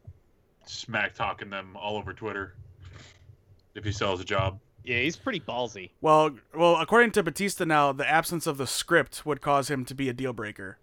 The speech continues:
Speaker 3: not Gunn himself.
Speaker 2: Well, but he referred to the studio as Trump
Speaker 3: Right, right.
Speaker 2: after the,
Speaker 3: Yeah.
Speaker 2: after they, after that Variety article came out.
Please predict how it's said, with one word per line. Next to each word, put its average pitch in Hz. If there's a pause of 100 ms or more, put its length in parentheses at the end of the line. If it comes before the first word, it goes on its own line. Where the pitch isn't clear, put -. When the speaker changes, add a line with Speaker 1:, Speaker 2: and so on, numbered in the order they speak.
Speaker 3:
not 131
Gunn 127
himself. 113 (580)
Speaker 2:
Well, 165
but 160
he 196
referred 196
to 185
the 156
studio 156
as 113
Trump 117 (320)
Speaker 3:
Right, 127
right. 117
Speaker 2:
after 120 (100)
the, 104
Speaker 3:
Yeah. 123
Speaker 2:
after 120
they, 117 (200)
after 120
that 110
Variety 107
article 95
came 95
out. 87